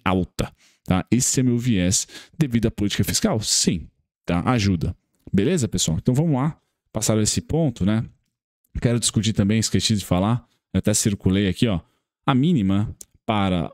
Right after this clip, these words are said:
o setor financeiro, consumo e varejo foi por volta do dia cinco de julho, tá? A mínima pra, vamos dizer assim, commodities,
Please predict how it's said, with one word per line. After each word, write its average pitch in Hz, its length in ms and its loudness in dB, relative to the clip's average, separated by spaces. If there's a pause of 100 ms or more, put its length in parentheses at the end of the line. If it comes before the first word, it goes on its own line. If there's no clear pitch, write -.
o 120 80 2
setor 95 340 0
financeiro, 123 760 0
consumo 101 400 2
e - 20 0
varejo 135 400 2
foi 139 260 0
por 117 140 0
volta 104 320 0
do 104 60 -2
dia 110 120 2
cinco - 640 0
de 120 300 0 (360)
julho, 92 540 0 (320)
tá? 90 300 0 (360)
A 151 80 2
mínima 127 560 2
pra, 104 480 -2 (160)
vamos 104 200 0
dizer 95 180 2
assim, 87 460 2 (320)
commodities, 139 920 0